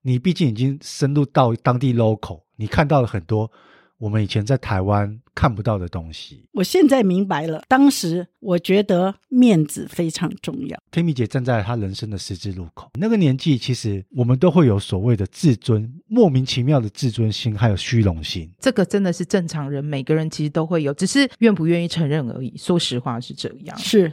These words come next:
Speaker 3: 可是我现在问你哦，你一直觉得说，哦，当时有一个这样子的愚昧的想法，可是我现在如果真的让你再回到那时候，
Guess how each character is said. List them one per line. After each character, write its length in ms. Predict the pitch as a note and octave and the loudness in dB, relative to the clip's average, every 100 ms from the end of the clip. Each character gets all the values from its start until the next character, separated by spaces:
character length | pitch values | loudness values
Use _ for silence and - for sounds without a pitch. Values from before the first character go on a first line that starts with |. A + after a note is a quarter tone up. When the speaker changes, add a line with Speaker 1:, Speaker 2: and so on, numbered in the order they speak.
| - | -4
Speaker 3:
可 100 | - | 0
是 120 | G3+ D4+ | 2 4
我 100 | A3 | 4
现 100 | A3 | 4
在 80 | |
问 240 | G#3+ G#3 D#3+ | 2 2 0
你 140 | C3+ | -4
哦， 80 | C#3 | 0
你 180 | F3+ A#3+ | 4 6
一 140 | D#4+ | 4
直 140 | C#4+ A3 | 2 4
觉 120 | F#3+ | 4
得 160 | F#3+ | 2
说， 120 | G3+ G#3+ | 0 2
哦， 140 | A3+ | 2
当 200 | F#3 A#3+ | 2 0
时 180 | A#3 F3+ | 0 -4
有 200 | D3+ D#3 | -4 -4
一 80 | F#3+ | -2
个 400 | F3 D#3 C#3+ C#3+ | -2 -4 -6 -8
这 100 | - | 0
样 180 | A3+ F3+ | 0 0
子 280 | D#3 D#3 C#3+ | -6 -8 -8
的 240 | D#3 D3 | -6 -6
愚 260 | F#3 G#3 A#3 | 0 4 4
昧 220 | D#4 C4+ | 4 2
的 100 | G#3 | 0
想 260 | F3 D3 D#3+ | -4 -6 -8
法， 140 | D#3 | -8
可 100 | D3 | -6
是 120 | G3+ | -2
我 100 | E4 | 0
现 220 | F#3 A#3+ A3 | 0 0 2
在 140 | A3+ | 0
如 200 | D#3+ E3 | -2 -4
果 160 | - D3+ | -4 -2
真 220 | - A3 | 0 0
的 120 | F#3 | 0
让 220 | F#3+ G3 | 0 -2
你 80 | C#3 | -4
再 180 | D#3+ F#3+ | -2 0
回 140 | E3 | 0
到 140 | C#3+ F3+ | -2 -2
那 120 | F#3 | -4
时 160 | - | -4
候， 320 | C#3 E3+ - | -6 -6 -6